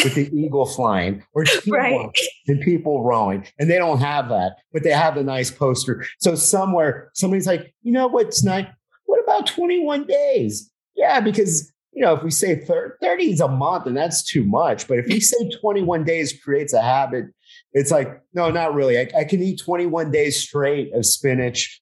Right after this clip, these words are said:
Speaker 1: or asparagus or
Speaker 2: Mm-hmm.
Speaker 1: Brussels sprouts." The, you know, we, we Hispanics only believe in starches, so we don't know what veggies are. So
Speaker 2: <laughs>
Speaker 1: I, I wouldn't be like, on the twenty-second day, "Whoa, hey, you know what?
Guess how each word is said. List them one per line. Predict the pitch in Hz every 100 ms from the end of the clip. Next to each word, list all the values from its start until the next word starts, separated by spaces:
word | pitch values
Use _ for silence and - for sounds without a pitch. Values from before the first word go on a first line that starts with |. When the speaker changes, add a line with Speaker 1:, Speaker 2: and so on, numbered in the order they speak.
| _
Speaker 1:
or | 127 120
asparagus | 113 - 120 120 113 110 104 - - - _
or | 123
Speaker 2:
Mm-hmm. | 123 262 -
Speaker 1:
Brussels | 139 131 - 123
sprouts." | - 110 107 - -
The, | 117 107 104 - _
you | 143
know, | 113 107 98 135
we, | 143 131 139
we | 120 139 127 - - _
Hispanics | 143 - 156 160 147 151
only | 131
believe | 117 127 123
in | 104
starches, | 98 123 117 - 87 90 -
so | 104 98 98
we | 120
don't | 127
know | 117
what | 113 -
veggies | - - - - 587
are. | -
So | - 508 508 480
Speaker 2:
<laughs> | - 403
Speaker 1:
I, | -
I | -
wouldn't | 165 202 202
be |
like, | 196 185
on |
the | 185
twenty-second | 175 190 202 202 208 208
day, | 190 185
"Whoa, | - 311 339 285 240 185
hey, | 120 277 262 247
you | 233
know | 233 240
what? | 233 240 247